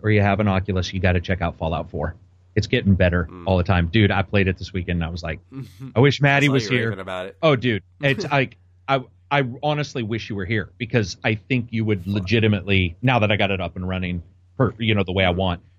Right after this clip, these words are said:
Speaker 1: I just think you would be like, "I get it now." It's
Speaker 2: Yeah.
Speaker 1: not like H D R, I think, where I could show you that and you might be like, "It does look
Speaker 2: Mm-hmm.
Speaker 1: better," or four K, where you're like, "Hmm."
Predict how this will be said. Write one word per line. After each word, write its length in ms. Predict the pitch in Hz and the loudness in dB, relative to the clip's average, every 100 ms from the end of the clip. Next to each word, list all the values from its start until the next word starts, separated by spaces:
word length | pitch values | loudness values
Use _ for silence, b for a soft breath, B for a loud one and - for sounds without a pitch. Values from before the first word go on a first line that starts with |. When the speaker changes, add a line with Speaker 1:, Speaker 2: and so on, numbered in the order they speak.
| _ | _
Speaker 1:
I 80 | 117 | -4
just 260 | 113 113 - | -2 -4 -4
think 200 | 120 113 | -4 -2
you 80 | 104 | -4
would 80 | |
be 100 | 87 | -2
like, 260 | 95 85 - _ - | -2 -2 -6 _ -6
"I 160 | 98 90 - _ - | -4 -4 -8 _ -4
get 180 | 101 87 | -2 -2
it 240 | - - _ - | -10 -20 _ -6
now." 300 | 85 87 - _ _ _ _ _ | -6 -6 -20 _ _ _ _ _
It's 200 | 139 - | -4 2
Speaker 2:
Yeah. 60 | 180 | 2
Speaker 1:
not 100 | 202 | 4
like 120 | 202 | 2
H 240 | 180 165 - | 2 -2 -4
D 100 | 160 | 0
R, 220 | 143 147 | 2 4
I 100 | 135 | 2
think, 280 | 127 143 135 | 0 -2 -2
where 120 | 135 120 | 2 2
I 60 | |
could 140 | 117 110 | 2 -2
show 180 | - 127 | 2 4
you 160 | 127 | 4
that 200 | 123 127 131 | 2 2 0
and 60 | |
you 80 | 113 | 2
might 220 | 110 107 | 2 2
be 100 | 104 | 2
like, 340 | 104 98 95 - - | 2 4 2 -4 -16
"It 100 | 202 | -2
does 240 | 262 277 | 4 4
look 140 | 156 107 | 4 2
Speaker 2:
Mm-hmm. 40 | 92 | 2
Speaker 1:
better," 260 | 92 - - | -2 -2 2
or 140 | 127 | 2
four 280 | 120 135 127 | 2 2 2
K, 260 | - 107 | 2 0
where 160 | 107 120 | 2 0
you're 80 | 123 | -2
like, 160 | 123 | -4
"Hmm." 180 | - 180 | 0 0